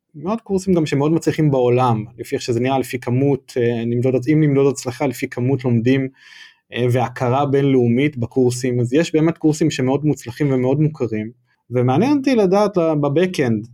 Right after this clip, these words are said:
מאחורה, האם היה שיטה, מה השיטה, מה המתודולוגיות שעבדתם בהם, או מה לדעתך הדבר שגרם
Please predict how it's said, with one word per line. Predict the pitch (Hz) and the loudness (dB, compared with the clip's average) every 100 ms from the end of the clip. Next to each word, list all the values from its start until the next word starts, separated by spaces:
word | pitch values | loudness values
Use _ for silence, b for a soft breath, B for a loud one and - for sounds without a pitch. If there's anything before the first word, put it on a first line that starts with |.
| - | -6
מאחורה, | 120 123 - 160 127 113 _ _ _ - | -4 -2 0 0 0 -4 _ _ _ -4
האם | 151 180 | 0 2
היה | 170 170 | 2 0
שיטה, | - 123 139 151 143 _ | -4 -4 0 0 -2 _
מה | 139 170 | -2 0
השיטה, | 185 160 156 143 147 | 0 -2 -2 0 0
מה | 139 | 0
המתודולוגיות | 139 143 131 123 131 151 - | -2 -2 0 2 2 0 0
שעבדתם | 117 120 - 180 139 | -4 -2 -2 -2 -2
בהם, | 123 123 123 123 | 0 0 0 0
או | 117 113 | -2 -2
מה | 120 151 156 | 0 0 2
לדעתך | 139 127 123 - | 0 0 -2 -4
הדבר | 143 123 117 160 | -4 -2 0 -2
שגרם | 156 120 117 127 143 143 | -2 -2 -2 -2 -4 -6